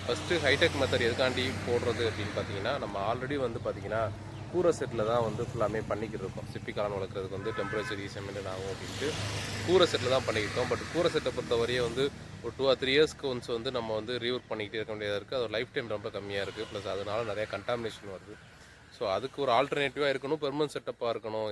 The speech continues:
ஓயாம போட்டு நம்ம வந்து அதை வந்து ரீஒர்க் பண்ணிக்கிட்டே இருக்கக்கூடாது அப்படின்றதுக்காண்டி தான் இந்த ஹைடெக் மெத்தட் போனது. இந்த ஹைடெக் மெத்தடில் வந்து கொஞ்சம் இன்வெஸ்ட்மெண்ட் ஜாஸ்தி, but பெர்மனெண்ட்டாக இருக்கும். ஓகேங்களா? So,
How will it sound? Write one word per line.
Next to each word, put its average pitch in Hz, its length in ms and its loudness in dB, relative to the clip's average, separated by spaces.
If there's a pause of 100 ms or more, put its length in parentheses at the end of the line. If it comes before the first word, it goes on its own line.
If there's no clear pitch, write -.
ஓயாம 110 440 0
போட்டு 117 300 -8 (360)
நம்ம 107 220 -2
வந்து 110 160 -2
அதை 113 120 2
வந்து 107 180 -2
ரீஒர்க் 113 320 -4
பண்ணிக்கிட்டே 104 260 -4
இருக்கக்கூடாது 101 460 -2
அப்படின்றதுக்காண்டி 95 520 -8
தான் 113 140 -4
இந்த 110 60 -8
ஹைடெக் 101 360 -6
மெத்தட் 98 340 -10
போனது. 92 280 -8
இந்த 110 220 -10
ஹைடெக் 123 320 -8
மெத்தடில் 120 380 -4
வந்து 110 260 -4
கொஞ்சம் 120 280 -6
இன்வெஸ்ட்மெண்ட் 117 400 -8
ஜாஸ்தி, 104 460 -8 (440)
but 127 80 -4 (100)
பெர்மனெண்ட்டாக 151 480 4
இருக்கும். 107 280 -4 (100)
ஓகேங்களா? 92 360 -6
So, 92 480 -6